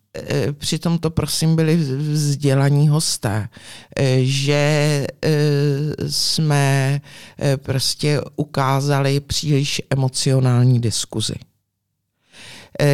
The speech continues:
je kultivovaná diskuze to, že tam nejsou emoce?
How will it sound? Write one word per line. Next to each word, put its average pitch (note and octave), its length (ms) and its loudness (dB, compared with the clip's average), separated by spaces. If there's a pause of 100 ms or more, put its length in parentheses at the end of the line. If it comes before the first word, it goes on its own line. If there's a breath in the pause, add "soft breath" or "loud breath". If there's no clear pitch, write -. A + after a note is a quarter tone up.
je D3+ 380 2
kultivovaná F3+ 1120 2
diskuze D#3 720 0 (1120)
to, F3 220 2
že E3 180 2
tam D#3 260 0
nejsou D3 440 0
emoce? E3 640 0